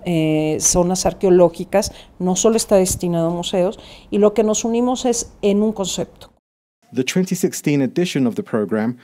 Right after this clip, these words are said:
Speaker 2: will take place from July seventeenth to August fourteenth and will include all the museums that are members of the National Institute of Fine Arts, as well as the Sumaya, Chocolate, Modern Art and Anthropology Museums, among many others.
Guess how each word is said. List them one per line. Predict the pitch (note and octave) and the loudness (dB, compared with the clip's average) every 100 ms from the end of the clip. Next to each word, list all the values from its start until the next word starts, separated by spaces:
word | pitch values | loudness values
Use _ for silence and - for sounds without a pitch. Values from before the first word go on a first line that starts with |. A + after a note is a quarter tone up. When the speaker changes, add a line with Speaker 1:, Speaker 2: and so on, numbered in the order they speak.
| _ - | _ -6
Speaker 2:
will | A#2+ | -4
take | - D3+ C#3 | -2 -4 -4
place | - C3+ B2+ | -4 -2 -2
from | - A2+ | -2 -2
July | G2+ A#2 C3+ C#3 | 0 -2 -2 -2
seventeenth | - C3 B2 - D#3 E3 - - | -4 -2 -2 -2 -4 -4 -8 -10
to | - | -2
August | A#2+ A#2+ A#2 - | 0 0 -2 -8
fourteenth | - D#3 D#3+ - G#3+ A3 - - | -6 -4 -4 -2 -2 -2 -6 -6
and | D3 D#3 | -4 -2
will | C3+ | -2
include | A2+ - B2+ A#2+ | -2 -2 -2 -2
all | C3+ D#3+ | -2 -2
the | D#3+ | 0
museums | C#3+ B2+ A2+ C#3+ A#2+ A#2 | 0 0 0 0 0 -2
that | - A2+ A2 A#2 | -6 -8 -6 -2
are | |
members | A#2 B2+ B2 C3+ | 0 0 0 -2
of | A2+ G2 | -4 -6
the | G#2+ | -2
National | A2+ A2+ B2 B2 | -2 -2 -2 -4
Institute | B2 A2 - A2 - A#2+ | -4 -6 -6 -8 -6 -6
of | - | -8
Fine | - G#2 G2 B2 | -10 -6 -2 -2
Arts, | C3 - - - A2 | -2 -6 -16 -16 -10
as | A2 | -4
well | A#2+ B2 | 0 0
as | G#2+ | -2
the | G#2+ | -4
Sumaya, | - G#2+ A2+ B2+ C#3 D#3 - - | -4 -2 0 0 -2 -4 -8 -14
Chocolate, | - E3 D#3+ B2 B2 - - - | -6 -4 -2 -4 -4 -6 -18 -6
Modern | A#2 B2+ A2+ A2+ | -2 0 0 0
Art | C3+ - - | -2 -6 -12
and | A2+ A2 G#2 | -8 -6 -4
Anthropology | A2 - - A2+ G#2+ F#2 G#2 | -6 -8 -8 -4 -4 -4 -4
Museums, | G2+ C#3 C#3 G#2 - _ - - | -2 -2 -2 -2 -6 _ -10 -2
among | G#2+ A2+ A2 | 0 0 0
many | G2+ G#2+ A#2+ | 0 0 0
others. | A2 G2 - | -2 -4 -8